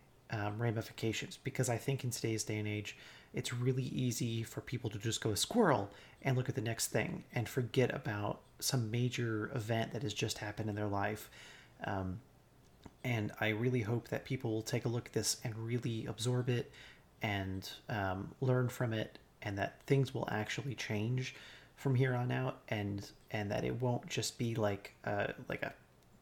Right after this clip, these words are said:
two-week discussion that people have about how there needs to be,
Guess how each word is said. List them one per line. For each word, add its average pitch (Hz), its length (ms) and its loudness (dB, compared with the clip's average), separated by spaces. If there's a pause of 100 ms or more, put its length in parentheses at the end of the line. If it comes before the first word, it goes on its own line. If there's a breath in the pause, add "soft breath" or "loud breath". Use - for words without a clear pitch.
(220)
two-week 147 440 4
discussion 117 640 2
that - 160 -2
people 117 220 0
have 110 220 0
about 120 140 -4
how 110 140 -2
there 113 120 -4
needs 123 280 0
to - 80 -10
be, 110 400 -2